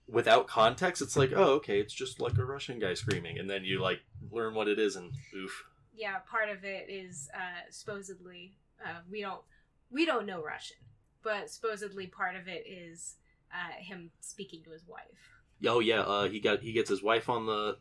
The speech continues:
Speaker 1: on the phone. Uh, he's talking to Mission Control, and they're both crying 'cause they know that Komarov's gonna die. Yeah, it's
Speaker 2: Yep. It's a lot.
Speaker 1: it, without, without knowing Russian, you, you understand the tone.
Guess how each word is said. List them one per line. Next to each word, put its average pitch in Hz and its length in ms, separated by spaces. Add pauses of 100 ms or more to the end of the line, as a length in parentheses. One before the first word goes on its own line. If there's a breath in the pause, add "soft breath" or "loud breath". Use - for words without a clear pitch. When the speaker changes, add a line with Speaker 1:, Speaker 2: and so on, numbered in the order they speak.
Speaker 1:
on 107 120
the 104 100
phone. 107 420
Uh, 98 180
he's 98 240
talking 98 380
to 101 160
Mission 98 280
Control, 98 520
and 90 160
they're 87 100
both 95 220
crying 98 320
'cause 98 160
they 95 100
know 82 180
that 78 120
Komarov's 82 440
gonna 85 260 (840)
die. 90 320 (760 soft breath)
Yeah, 82 180
it's - 480 (140)
Speaker 2:
Yep. 175 400 (1000 loud breath)
It's 202 260
a 196 60
lot. - 340 (380)
Speaker 1:
it, 90 280 (220)
without, 131 420
without 139 280
knowing 131 180
Russian, 113 340
you, 98 220
you 110 140
understand 107 360
the 98 60
tone. 90 360